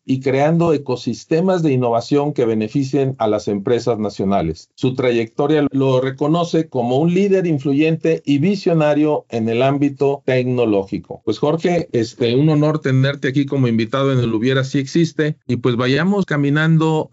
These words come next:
hacia atrás en, en el tiempo y platícanos, ¿qué hubieran hecho las empresas hace diez años, que estaríamos hablando del dos mil quince, para que hoy estuvieran mucho más fuertes en su,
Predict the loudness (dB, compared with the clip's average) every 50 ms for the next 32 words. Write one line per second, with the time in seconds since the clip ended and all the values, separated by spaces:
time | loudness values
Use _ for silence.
0 | _ _ -8 -8 -8 -4 -2 -2 -2 0 -2 -2 -2 -2 -2 -4 -6 -8 -14 -20
1 | -20 _ -6 -4 -2 0 0 0 0 0 -2 -2 -2 -2 -2 0 0 0 0 0
2 | 0 0 0 -2 -2 -2 -4 _ 2 2 4 4 4 2 2 2 0 -2 -4 -4
3 | -6 -4 -4 -4 -2 -2 0 0 0 0 0 -2 -8 _ _ 0 0 2 2 2
4 | 2 2 4 4 4 2 2 0 0 2 2 2 0 -2 -2 -4 -4 -2 -2 -2
5 | -2 -2 -2 0 0 0 0 -2 -4 -8 -14 _ -8 -8 -8 -8 -12 -4 -2 0
6 | 2 4 4 2 2 2 0 0 0 2 2 0 0 -2 -4 -6 -4 -2 0 0
7 | 0 0 0 0 0 0 0 0 0 0 0 0 0 0 0 -2 -2 0 0 0
8 | 2 2 2 2 2 2 0 -2 -4 -6 _ -4 0 0 0 0 0 0 0 2
9 | 2 2 2 2 0 0 0 0 2 2 2 2 2 2 0 -2 -2 0 0 0
10 | 0 -2 -2 -2 0 0 0 -2 -2 -2 -2 -2 -2 -2 -2 -2 -4 -4 -6 -8
11 | -8 -6 -6 -6 -4 -4 -2 0 0 0 0 -2 -2 -4 -6